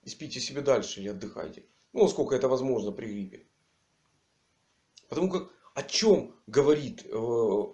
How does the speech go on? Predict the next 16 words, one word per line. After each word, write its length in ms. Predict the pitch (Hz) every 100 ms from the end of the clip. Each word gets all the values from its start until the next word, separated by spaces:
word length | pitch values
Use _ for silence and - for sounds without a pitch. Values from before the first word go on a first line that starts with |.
| -
отсутствие 760 | - - - 170 - 110 101 82 110
мочеиспускания? 960 | 127 - 101 - 101 185 254 226 - _ _ _ _ _ _ _ _ -
Это 160 | 214
говорит 220 | 220 233
о 40 | 233
том, 80 | 226
что 300 | 220 - -
воды 540 | - 185 190 185 - - -
употребляется 760 | 147 143 127 127 98 92 78
мало, 480 | 78 110 196 226 -
жидкости 560 | 113 143 - 98 - -
мало, 460 | 82 101 185 - - _ _ _
кровь 400 | - 208 196 - -
относительно 800 | 117 156 143 208 190 143 110 - _ _ _
высокой 600 | 107 156 - 180 - 95
вязкости 760 | 92 104 - 240 - 262 -